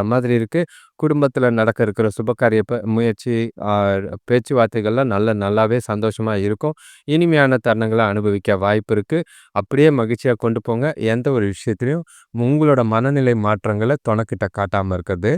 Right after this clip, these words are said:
நல்லது. பண விஷயத்தை பொறுத்தளவுக்கு பண வரவு வ-, நல்லா தான் இருக்கு. ஆனா செலவுகள் அதிகமா வ-, காத்துக்கிட்டு இருக்கு. முடிஞ்ச அளவுக்கு இன்னையோட செலவை கட்டுப்படுத்துனீங்கன்னா,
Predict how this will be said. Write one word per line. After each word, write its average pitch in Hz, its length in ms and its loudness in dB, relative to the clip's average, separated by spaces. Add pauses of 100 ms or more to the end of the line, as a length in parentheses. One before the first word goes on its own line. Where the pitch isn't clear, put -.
நல்லது. 90 460 0 (360)
பண 170 200 6
விஷயத்தை 123 380 -2
பொறுத்தளவுக்கு 98 580 0 (340)
பண 123 240 4
வரவு 123 360 2 (180)
வ-, 110 220 2
நல்லா 117 320 2
தான் 131 240 0
இருக்கு. 120 400 0
ஆனா 107 280 -2
செலவுகள் 127 540 0 (220)
அதிகமா 120 460 0
வ-, 101 220 -8
காத்துக்கிட்டு 117 480 0
இருக்கு. 151 240 0 (380)
முடிஞ்ச 135 400 0
அளவுக்கு 120 420 0
இன்னையோட 139 460 2
செலவை 120 460 -2
கட்டுப்படுத்துனீங்கன்னா, 117 800 -2